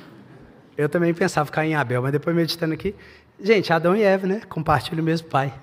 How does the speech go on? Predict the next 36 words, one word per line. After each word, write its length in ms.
<laughs> 600
Mas 220
é 80
claro 280
que 80
a 40
dimensão 560
da 100
irmandade 720
não 140
é 140
a 80
dimensão 440
destacada, 640
né? 160
Na 100
apresentação 720
de 100
Adão 220
e 80
Eva, 220
mas 180
sim 240
a 40
dimensão 580
da 100
conjugalidade. 800
Mas 180
eles 160
são 120
os 60
primeiros 360
irmãos, 380
então 160
pensa 280
nisso. 300